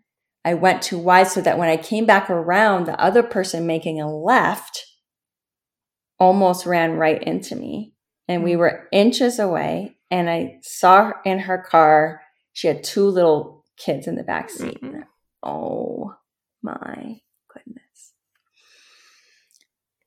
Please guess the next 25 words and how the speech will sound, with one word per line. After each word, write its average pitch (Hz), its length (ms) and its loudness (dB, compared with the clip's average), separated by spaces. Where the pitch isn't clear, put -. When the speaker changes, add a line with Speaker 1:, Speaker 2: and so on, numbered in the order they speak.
Speaker 1:
<sighs> 330 400 -2
And 190 100 -8
our 165 100 -2
reflexes 214 640 0
were 208 80 -4
fast, 156 600 -4
and 175 140 -8
we 156 100 -4
both 151 480 -4
slammed 175 640 -2
on 202 180 2
the 214 60 -2
brakes. 151 400 -2
Luckily, 185 300 0
the 175 80 -4
person 165 340 -6
behind 156 380 -6
her 269 680 2
didn't 165 220 -2
hit 180 240 -2
her. 208 300 4
That 180 140 6
would 202 120 4
have 196 80 2
been 190 180 2